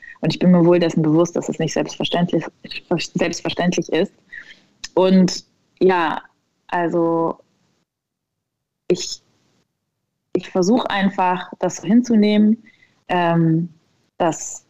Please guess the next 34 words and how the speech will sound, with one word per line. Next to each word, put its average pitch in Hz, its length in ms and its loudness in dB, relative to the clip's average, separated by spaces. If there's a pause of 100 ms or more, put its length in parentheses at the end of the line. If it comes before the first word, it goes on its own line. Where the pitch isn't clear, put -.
(300)
es - 100 -14
vielleicht 160 300 0
nicht - 120 -4
immer 151 220 -2
so 147 140 0
sein 202 340 2
wird, 202 200 0
aber 160 240 0
auf - 100 -4
der 107 120 -4
anderen 180 240 0
Seite 175 220 0
denke 165 200 -4
ich - 60 -8
mir 175 140 -2
auch 160 80 -4
so, 160 140 -4
warum 160 240 0
sollte 160 220 0
es 151 100 -4
irgendwann 151 360 -2
nicht 160 180 -4
mehr 143 160 -4
so 135 140 -12
sein? 135 380 -4 (440)
Ähm, 156 440 2 (120)
denn, 151 420 2
also, 151 400 0 (1080)
im 208 200 4
Moment 196 360 4
ist 190 160 -2
es 185 100 -2
so, 196 200 2
dass 170 280 -4